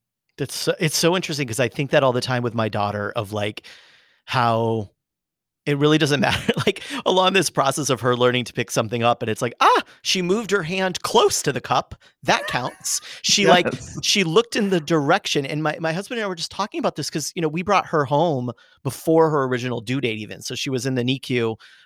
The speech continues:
Speaker 1: some of her final trimester, but she ended up at home before she was actually her real due date. And I remember in the beginning, it's like, she can't even see us. Like, her vision is so bad 'cause she was such a preemie.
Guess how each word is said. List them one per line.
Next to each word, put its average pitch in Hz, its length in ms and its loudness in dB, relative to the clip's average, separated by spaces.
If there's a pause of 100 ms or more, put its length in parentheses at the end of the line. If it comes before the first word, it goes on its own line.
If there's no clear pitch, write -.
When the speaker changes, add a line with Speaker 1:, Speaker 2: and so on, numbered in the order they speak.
Speaker 1:
some 175 260 4
of 180 120 4
her 131 140 2
final 113 360 -2
trimester, 110 580 -4
but 110 180 -4
she 135 180 -4
ended 135 180 0
up 117 160 2
at 110 100 0
home 127 320 2
before 117 320 -4
she - 140 -6
was 113 360 -8
actually 117 640 -8
her 110 160 -8
real 110 200 -4
due 156 160 -2
date. 120 240 2 (400)
And 156 140 2
I 151 80 4
remember 160 380 4
in 175 80 2
the 156 60 0
beginning, 170 260 0
it's 160 80 -8
like, 147 120 0
she - 120 0
can't 311 180 0
even 269 180 0
see - 320 2
us. - 360 -2
Like, 135 160 -2
her 147 120 0
vision 180 320 2
is 147 100 2
so 147 220 2
bad 151 380 0
'cause 139 140 -4
she - 160 -2
was 127 160 0
such - 280 -2
a 160 40 0
preemie. 185 460 -8